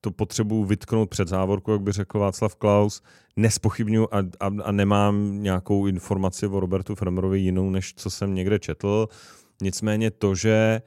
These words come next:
to jako vyplave v průběhu toho procesu a to vysvětlení je takový, jako ty dokumenty, který k tomu vyplavaly, eh,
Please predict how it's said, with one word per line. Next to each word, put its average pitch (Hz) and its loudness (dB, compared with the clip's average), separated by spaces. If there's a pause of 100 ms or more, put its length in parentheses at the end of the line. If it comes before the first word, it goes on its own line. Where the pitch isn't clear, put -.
(480)
to 104 4 (640)
jako 95 -2
vyplave 113 4
v - -12
průběhu 123 6
toho 127 4
procesu 123 2 (1160)
a 110 4 (880)
to 127 4
vysvětlení 113 4
je 117 4
takový, 107 0
jako 110 4
ty 113 2
dokumenty, 110 2
který 110 -2
k - -18
tomu 107 2
vyplavaly, 101 2 (640)
eh, - -6